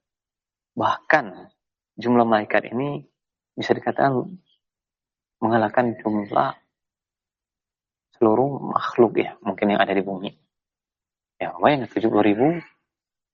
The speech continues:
sudah nggak keluar lagi. Dia beribadah sebelum masuk Baitul Ma'mur tadi, ibadah, kumpul semua di sana, naam, sholat, dah tuh masuk. Tidak pernah kembali lagi,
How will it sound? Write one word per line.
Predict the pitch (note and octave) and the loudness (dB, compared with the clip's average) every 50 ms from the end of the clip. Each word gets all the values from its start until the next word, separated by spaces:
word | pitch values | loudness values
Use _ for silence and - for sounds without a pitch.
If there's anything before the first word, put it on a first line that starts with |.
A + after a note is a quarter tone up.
| _ _ _ | _ _ _
sudah | - - A#2+ C3 C3 | -14 0 2 2 4
nggak | B2 - - | 4 0 -2
keluar | - A2+ G#2 G#2 G2 | 2 2 4 4 4
lagi. | F#2 - E2+ - | 0 0 -6 2
Dia | G#2 G#2 G#2 G2 | 2 2 2 4
beribadah | G2+ A2+ A2 G#2 G2+ G2+ G2 G2+ A2 B2+ C#3+ D3 D#3 E3 D#3+ _ _ _ _ _ _ _ _ _ _ _ _ _ _ _ _ _ _ | 0 0 0 2 2 2 2 4 2 2 2 2 0 -4 -8 _ _ _ _ _ _ _ _ _ _ _ _ _ _ _ _ _ _
sebelum | - - A2 G#2 G#2+ | -4 0 2 2 2
masuk | G#2+ G#2 G#2 G2+ G2 F#2 - - B2+ A#2+ A#2 | 2 2 2 2 2 2 2 0 -2 2 2
Baitul | G2+ G2+ F#2+ - G#2+ G#2 - | 2 2 2 2 2 2 2
Ma'mur | - G2+ G2+ G2 G2+ | 2 2 0 0 2
tadi, | G2 F#2+ G#2+ C3 D3+ D#3+ - _ _ _ _ _ _ _ _ _ - | 2 4 4 2 0 0 -6 _ _ _ _ _ _ _ _ _ 0
ibadah, | - A2 G#2 G2 G2 F#2+ G#2+ G#2+ A#2 A#2+ B2 B2+ B2+ B2+ - - | 0 0 2 0 0 0 2 4 4 4 4 2 -2 -4 -8 -2
kumpul | - A2+ G#2 - A2+ G2 | -2 -2 0 2 -2 -2
semua | - - A2 G2+ G2+ | 0 0 2 2 2
di | G#2 G2+ | 2 2
sana, | - - G2+ G2+ A2+ B2+ C3+ C#3 C#3+ D3 C#3+ _ _ _ _ _ _ _ _ _ _ _ _ _ | 0 -2 -2 0 0 -2 -2 -2 -4 -8 -12 _ _ _ _ _ _ _ _ _ _ _ _ _
naam, | - G#2+ A2 G#2 A2+ B2 C3+ D3 D3+ D#3 D#3 - _ _ _ _ _ - - | 0 2 2 4 4 4 2 0 -2 -6 -12 -14 _ _ _ _ _ -20 -16
sholat, | - - - B2 C3 C3 C3 C3+ C3+ C3+ C3+ C3 C3 - - - - _ _ _ _ _ _ _ - G2 | -12 0 2 4 4 6 4 4 4 4 0 -2 -4 -8 -16 -20 -20 _ _ _ _ _ _ _ 0 0
dah | G2 F#2+ - | 0 2 2
tuh | C#3 B2 | 0 0
masuk. | G#2+ G2 - - F#2+ F#2 - _ _ _ _ _ _ _ _ _ _ _ _ _ _ _ _ _ _ _ _ _ _ _ _ | 0 -2 0 0 0 0 0 _ _ _ _ _ _ _ _ _ _ _ _ _ _ _ _ _ _ _ _ _ _ _ _
Tidak | - G#2+ - - | 4 4 4 4
pernah | - B2 C3+ D3 D3 - _ _ _ _ _ _ | 6 4 4 4 2 -2 _ _ _ _ _ _
kembali | - A2+ G#2+ G#2+ G2+ G#2 G2 | -2 0 0 0 -2 -2 -6
lagi, | F#2+ F#2 - - - | -6 -8 -8 -14 -18